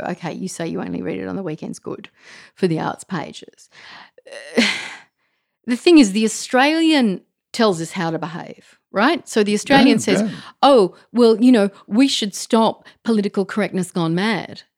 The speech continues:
Speaker 1: You know, and if only we stop political correctness gone mad, we'll all be better people.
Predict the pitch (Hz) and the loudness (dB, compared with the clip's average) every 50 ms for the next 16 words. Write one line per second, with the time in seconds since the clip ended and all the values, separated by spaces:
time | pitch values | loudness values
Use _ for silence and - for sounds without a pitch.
0 | _ _ _ - - 233 220 196 170 - - 214 214 202 - 226 226 233 226 208 | _ _ _ 2 4 6 6 6 4 2 2 2 2 2 2 2 2 2 2 0
1 | 185 185 - - - - - - 190 185 180 - 185 170 - - 202 170 - 180 | -2 -4 -4 -4 -4 -4 -4 -6 -6 -6 -4 -4 -6 -6 -4 -4 -4 -4 -4 -4
2 | 175 - - 175 165 165 170 180 202 196 160 147 147 165 170 - - 180 - 165 | -8 -6 -4 -4 -2 -2 -2 -2 -2 -2 -4 -4 -6 -10 -12 -8 -8 -6 -4 -4
3 | 175 170 170 180 165 165 165 - - - 208 269 285 294 - - - - | -4 -4 -8 -10 -6 -6 -6 -6 -6 -6 -4 -4 -4 -4 -6 -12 -12 -12